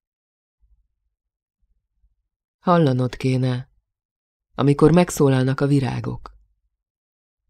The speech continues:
Fejem fölött, amikor felhő énekel. Az emberek egyre többet beszélnek rólam, neked azonban tudnod kell, az nem én vagyok.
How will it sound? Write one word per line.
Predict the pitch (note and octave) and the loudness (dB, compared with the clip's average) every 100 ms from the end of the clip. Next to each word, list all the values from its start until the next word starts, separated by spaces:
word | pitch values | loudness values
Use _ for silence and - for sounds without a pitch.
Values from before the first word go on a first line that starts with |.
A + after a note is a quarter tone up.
| _ | _
Fejem | - C#3 C#3+ C#3 | -2 2 2 0
fölött, | - C#3+ C#3+ C#3+ | 0 0 0 -2
amikor | C#3+ C#3+ C#3+ C#3+ | -4 -2 -4 -6
felhő | D#3 D3 C#3 C3 | -4 -4 -2 -2
énekel. | B2 B2 A#2+ A2+ A#2+ A#2+ B2 _ _ - _ _ _ _ _ _ _ _ _ _ _ _ _ | -2 -4 -6 -8 -8 -8 -12 _ _ -20 _ _ _ _ _ _ _ _ _ _ _ _ _
Az | - C#3 - | -2 -2 2
emberek | G#3 G3+ E3+ D3+ G#3 | 4 6 4 0 -2
egyre | F#3+ D#3+ | 0 0
többet | D3+ E3+ C#3+ C3 | 0 -2 -2 -2
beszélnek | C3+ C3+ C3+ C3 C3+ - | -2 -2 -4 -2 -4 -2
rólam, | C3+ C3+ C3+ C#3+ D3+ _ _ _ | 0 0 0 -2 -6 _ _ _
neked | C#3 C3 | -6 -2
azonban | B2+ B2+ B2 B2 A#2+ | -2 0 -2 -2 -2
tudnod | C#3 C3 B2 - | 0 0 -2 -6
kell, | - B2 B2 B2+ _ _ _ _ _ _ | -8 -6 -8 -10 _ _ _ _ _ _
az | - B2+ - - | -6 -6 -6 -6
nem | C3+ C3 | -4 -4
én | A2+ A2+ | -4 -8
vagyok. | A2 A#2+ B2+ - - | -10 -12 -12 -16 -20